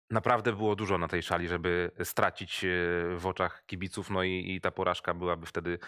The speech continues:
dużo bardziej dotkliwa i to byłby główny problem, moim zdaniem. Dlaczego Moder na Walię nie wyszedł albo nie był przynajmniej, e, w kadrze, więc no,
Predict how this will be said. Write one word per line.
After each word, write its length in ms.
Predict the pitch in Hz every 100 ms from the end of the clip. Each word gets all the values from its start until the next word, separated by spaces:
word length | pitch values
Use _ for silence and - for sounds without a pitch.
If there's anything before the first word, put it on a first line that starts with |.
| - -
dużo 140 | 90 90
bardziej 240 | 95 98
dotkliwa 440 | 95 87 110 107 147
i 100 | 143
to 160 | 143
byłby 280 | 147 175 165
główny 280 | 143 147 156
problem, 320 | 151 131 92
moim 200 | 87 85
zdaniem. 300 | 82 80 78
Dlaczego 400 | 104 - 147 165
Moder 320 | 139 139 131 - - - -
na 100 | 107
Walię 440 | 123 131 117 117
nie 160 | 107 107
wyszedł 400 | 104 - 98 101
albo 200 | 98 101
nie 100 | 98
był 80 | 95
przynajmniej, 600 | - 92 90 90 87 87
e, 220 | 82 85
w 80 | -
kadrze, 360 | 92 76 76
więc 260 | 78 78
no, 100 | -